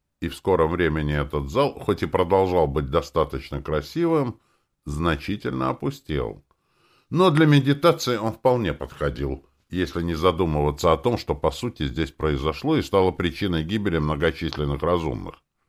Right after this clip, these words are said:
Это же как надо было превозносить свои силы, чтобы рискнуть отправиться в медитацию и при этом совершенно случайно забыть о том, что хотя бы поесть перед этим надо.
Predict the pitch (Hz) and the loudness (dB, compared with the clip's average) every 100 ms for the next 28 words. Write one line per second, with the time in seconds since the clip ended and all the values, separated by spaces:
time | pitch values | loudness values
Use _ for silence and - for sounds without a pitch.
0 | _ _ - 73 76 69 73 76 - _ | _ _ -6 -4 -2 -2 -2 -4 -6 _
1 | - - - 82 65 62 62 60 - 71 | -4 -4 -2 -4 -2 -4 -4 -6 -4 -2
2 | 69 65 76 71 65 - - 65 60 57 | -2 -2 -6 -6 -10 -10 -6 -6 -6 -10
3 | - 139 139 62 - _ _ _ _ _ | -6 -4 -2 -2 -6 _ _ _ _ _
4 | - 139 131 127 120 135 151 139 - 123 | 2 6 8 6 4 2 4 4 4 6
5 | 127 117 113 101 104 92 101 147 147 - | 8 6 2 0 0 0 0 2 2 2
6 | 98 73 104 101 101 98 - - - 107 | 0 2 2 4 2 -2 -8 -14 -2 2
7 | 104 101 - - 151 147 143 127 - 117 | 4 2 -2 0 0 2 -2 -2 -2 0
8 | 107 - 117 110 104 85 73 58 _ _ | 0 0 4 6 4 2 0 -2 _ _
9 | _ _ _ 69 82 76 85 107 80 98 | _ _ _ 2 2 4 2 2 0 -2
10 | - 78 - 78 85 76 78 - 90 87 | -4 -6 -2 0 2 0 -2 0 2 2
11 | 71 - - 65 64 57 - 67 69 67 | -2 -6 -10 -6 -6 -6 -8 -6 -4 -4
12 | 101 - - | -6 -10 -14